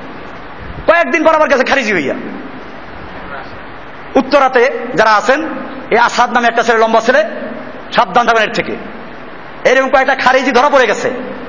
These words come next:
আমাদের মধ্যে গোয়েন্দা ঢুকিয়ে দেওয়া হয়েছে ওদেরকে। এই লোকগুলো যারা আজকে একটা বড় উদ্দেশ্য নিয়ে বাংলাদেশে কাজ করছি আমরা, আমরা চাচ্ছি বাংলাদেশে একটা তাওহীদের বিপ্লব ঘটাতে, এবং সেজন্য কাজ চলছে।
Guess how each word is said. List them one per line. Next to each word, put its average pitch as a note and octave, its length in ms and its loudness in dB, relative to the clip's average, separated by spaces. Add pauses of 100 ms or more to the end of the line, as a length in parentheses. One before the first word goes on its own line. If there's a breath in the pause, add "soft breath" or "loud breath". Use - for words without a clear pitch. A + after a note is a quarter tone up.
(1080)
আমাদের B3 360 4
মধ্যে B3+ 180 4 (300)
গোয়েন্দা E4 280 6
ঢুকিয়ে D#4 220 0
দেওয়া A#3+ 140 4
হয়েছে G3 140 2
ওদেরকে। E3+ 260 -2 (1200)
এই B3 60 4
লোকগুলো C4 340 4
যারা A#3 320 4 (440)
আজকে G3 260 2
একটা A#3 180 2
বড় B3+ 280 6
উদ্দেশ্য C#4 360 0
নিয়ে D4 100 2
বাংলাদেশে A#3+ 340 2
কাজ G#3 200 2
করছি F3+ 280 0
আমরা, C3+ 200 0 (960)
আমরা A3+ 260 4
চাচ্ছি A3+ 320 0
বাংলাদেশে G#3+ 380 2
একটা G3+ 180 0
তাওহীদের G#3 500 2
বিপ্লব G3+ 280 0
ঘটাতে, D#3+ 340 0 (1120)
এবং G3 160 4
সেজন্য B3+ 480 2
কাজ C4+ 180 2
চলছে। B3 320 0